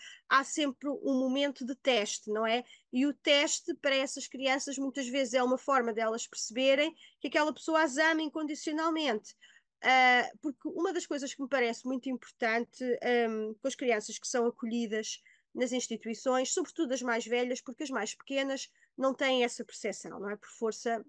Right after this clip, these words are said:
enfim, da, da, da, da sua, da sua fase de desenvolvimento. Mas é muito importante as crianças compreenderem que não vão para casas de acolhimento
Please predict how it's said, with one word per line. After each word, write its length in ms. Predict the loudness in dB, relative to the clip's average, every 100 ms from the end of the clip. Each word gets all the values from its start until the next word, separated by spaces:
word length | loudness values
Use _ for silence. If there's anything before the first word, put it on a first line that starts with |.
| _ _
enfim, 260 | -8 -8 -12
da, 300 | -8 -6 -6
da, 160 | -6 -4
da, 160 | 0
da 140 | 0 -2
sua, 160 | -6
da 100 | -8
sua 160 | -6 -4
fase 280 | 0 0 0
de 80 |
desenvolvimento. 680 | -4 -2 -2 -2 -6 -8 -14 _ -20 -20 -4
Mas 100 | 2
é 80 | 4
muito 200 | 4 2
importante 400 | -2 -2 -4 -4
as 60 | -6
crianças 420 | -2 -2 -4 -8
compreenderem 840 | -8 -6 -4 -2 -2 -2 -2 -4 -8 _ _ 2
que 100 | 4
não 200 | 4 0
vão 340 | 0 0 -2
para 220 | -2 -2
casas 360 | 0 -2 -4 -4
de 100 | -6
acolhimento 720 | -4 -4 -2 2 2 0 -6